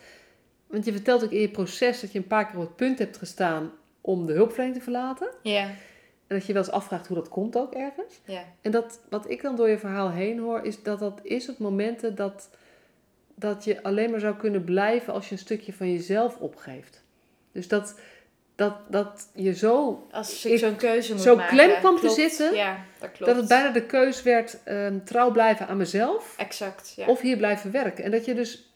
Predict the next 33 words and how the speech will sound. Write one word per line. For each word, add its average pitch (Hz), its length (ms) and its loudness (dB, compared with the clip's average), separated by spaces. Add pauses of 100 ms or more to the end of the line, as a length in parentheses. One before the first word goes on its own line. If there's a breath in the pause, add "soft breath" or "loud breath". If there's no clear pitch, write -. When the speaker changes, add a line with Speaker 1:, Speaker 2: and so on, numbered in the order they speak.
Speaker 2:
Ja. 202 200 -16 (220)
Speaker 1:
heel, 240 300 2
eigenlijk 311 360 -2
heel, 226 580 0
ehm, 185 400 -8 (760 loud breath)
krachtige 226 480 -4
verbinding 202 480 0
hebt 156 280 -12
met 175 160 -6
je - 60 -8
eigen, 180 520 -2
Speaker 2:
Ja. 156 180 -10 (680 loud breath)
Speaker 1:
ja, 160 140 -12
of 160 100 -10
dat 156 160 -12
persoon 165 500 2
is 160 160 -6
of 156 140 -18
Speaker 2:
Ja. 165 140 -4
Speaker 1:
waarden, 202 560 -4
dat 190 240 -6
uiteindelijk 196 800 -2 (400)
ook 262 300 0
in - 140 -4
hele 208 280 0
spannende, 196 480 -4
lastige 196 360 -6
situaties 202 920 -8 (1080 soft breath)
is 202 240 2
trouw 233 220 4
blijven 202 360 -2
aan 185 100 -6
jezelf. 226 680 -4